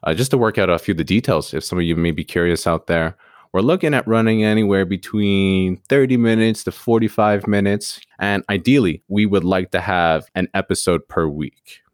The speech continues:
We're gonna aim for that as best as possible. But if not, then we would definitely, I don't wanna create a big wide range here, you know, so just have a little faith in us, and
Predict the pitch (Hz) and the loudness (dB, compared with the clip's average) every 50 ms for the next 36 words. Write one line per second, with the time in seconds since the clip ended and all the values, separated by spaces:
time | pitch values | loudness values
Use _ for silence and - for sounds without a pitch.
0 | _ _ - 87 85 101 98 98 - 117 113 113 113 107 - 113 104 95 107 101 | _ _ -4 -2 0 0 -2 -2 -2 0 0 0 0 0 0 0 0 2 2 2
1 | 107 127 - - - - 71 - _ - 120 127 123 - - - 110 98 - - | 2 0 -2 -4 -8 -10 -10 -6 _ 0 0 0 0 -2 -4 -4 -4 -4 -6 -6
2 | - 120 120 117 - - 117 120 131 143 170 - _ _ _ _ _ _ _ _ | -2 0 0 0 -2 -4 -6 -4 -4 -4 -6 -8 _ _ _ _ _ _ _ _
3 | - 107 101 - 110 101 - - 113 113 113 117 120 123 131 113 104 107 104 101 | -2 -2 0 2 0 0 0 2 2 2 4 4 2 2 0 0 0 0 0 0
4 | 98 95 98 98 95 98 95 82 - - 104 110 110 - - 107 101 - 95 104 | 0 0 0 0 2 2 0 0 0 0 0 0 0 -2 -2 -2 -2 -2 -2 -2
5 | 101 98 98 95 95 92 92 - _ _ _ _ _ _ - - 101 113 117 120 | 0 0 0 -2 -2 -2 -4 -8 _ _ _ _ _ _ -4 -2 0 2 2 4
6 | 120 120 120 117 117 113 113 110 110 104 - - - - 113 107 110 98 98 87 | 4 4 4 2 2 2 2 2 2 0 -2 -6 -2 0 2 2 2 0 0 0
7 | 113 110 110 - 101 110 107 107 98 98 110 110 110 110 110 107 - - 113 113 | 0 -2 0 0 0 2 2 2 2 2 2 2 2 2 0 0 0 0 2 2
8 | 120 139 151 - 120 107 107 113 127 160 170 165 - - 101 95 110 110 - - | 2 0 0 0 0 0 2 2 0 0 -2 -4 -2 -2 -2 0 -2 -4 -6 -6
9 | - - 113 113 113 117 117 120 - - 117 120 - 139 131 127 139 147 - - | -6 -6 -2 0 2 2 0 0 0 0 0 0 0 0 -2 0 -2 -2 -4 -4
10 | 110 107 110 110 - | -4 -4 -4 -4 -6